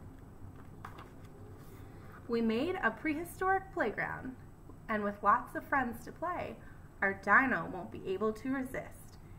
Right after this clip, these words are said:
This time, she won't get away. Tall enough to stop a giant,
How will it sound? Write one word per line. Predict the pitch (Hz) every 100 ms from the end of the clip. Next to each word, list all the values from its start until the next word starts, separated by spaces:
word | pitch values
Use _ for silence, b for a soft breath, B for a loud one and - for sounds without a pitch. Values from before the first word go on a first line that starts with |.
| B - -
This | 214 -
time, | - - - - -
she | - - - 233
won't | 180 107 101
get | 113
away. | 80 113 - - - - - - - - - - - - - - - - - - - - - - - - - - - - - - - - - - - - B B B B B B B -
Tall | - 392 403
enough | 415 415 415 -
to | 302
stop | - 285 359
a | -
giant, | 359 370 262 -